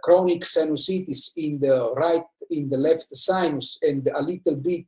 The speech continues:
in the right sinus, but we have a sufficient thickness of the bone, as you can see. So it's possible to use this protocol. And this is a short video to show the surgical procedure, but I will show better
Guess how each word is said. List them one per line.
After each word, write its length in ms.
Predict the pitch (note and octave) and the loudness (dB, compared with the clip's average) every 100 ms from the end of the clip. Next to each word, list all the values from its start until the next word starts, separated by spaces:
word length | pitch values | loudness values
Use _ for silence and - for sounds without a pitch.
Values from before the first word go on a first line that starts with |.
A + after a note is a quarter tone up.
| - | -10
in 140 | C#3+ C3 | -6 -2
the 80 | B2+ | -2
right 220 | C#3 C3+ | -4 -6
sinus, 840 | - E3 G3 G#3+ - - - - _ | -4 -2 -2 -4 -6 -10 -16 -20 _
but 240 | F#3 G3+ G#3+ | 2 2 2
we 120 | G3 | 6
have 140 | A3 G#3 | 6 6
a 60 | |
sufficient 580 | - - G3+ - A3 G3+ | 4 2 0 0 -8 -8
thickness 460 | G3 G3 G3+ G#3 - | -8 -6 -4 -4 -2
of 160 | F#3+ F#3 | -2 -2
the 60 | |
bone, 340 | F3+ A3 F3+ - - | 2 6 6 4 -6
as 300 | D#3+ F3+ F3 | -4 -2 -2
you 100 | F#3 | -4
can 200 | F#3+ F#3+ F#3+ | 0 0 0
see. 300 | G#3+ - - _ _ | -6 -8 -12 _ _
So 260 | - B3 - | 6 6 6
it's 180 | A3+ - | 0 -2
possible 640 | A#3 A#3 - A#3+ A#3+ A3+ - | 4 4 2 0 0 0 -2
to 300 | A3+ F#3 - _ _ _ _ _ - - | 0 0 0 _ _ _ _ _ -18 -10
use 460 | D3 G#3 C4 - | -2 0 0 -6
this 400 | B2+ F#3 B3+ - | -4 -2 -2 -4
protocol. 720 | - D4 - - - F#2+ - _ _ _ | -2 4 4 4 0 -2 -6 _ _ _
And 320 | G3 G#3+ G3 F#3+ | 4 4 4 -4
this 160 | F#3 | -4
is 220 | A3+ - - D#3+ | -4 -6 -4 -2
a 100 | D3 | -2
short 480 | - G#3 G#3 G#3 | 4 8 8 6
video 600 | D3 E3+ G3+ G3 A3+ A#3 - _ _ _ | -6 -6 -6 2 2 2 -6 _ _ _
to 100 | G#3+ | -4
show 380 | G3 - G#3 E3+ - C3+ C3 | -2 8 10 10 6 -4 2
the 100 | C#3+ | 2
surgical 720 | - E3+ C3 - D3 C3+ C3+ | 4 2 2 0 -6 -2 -2
procedure, 640 | A#2+ C3 - C#3 D3 F#3 D3 | -2 -8 -4 -2 0 0 2
but 280 | F3+ F3+ F3+ | 2 4 2
I 60 | |
will 140 | D#3 D#3+ | 0 0
show 180 | - F3 | -2 0
better 600 | C3 F#3+ F#3+ D3 B2+ | 4 4 4 2 2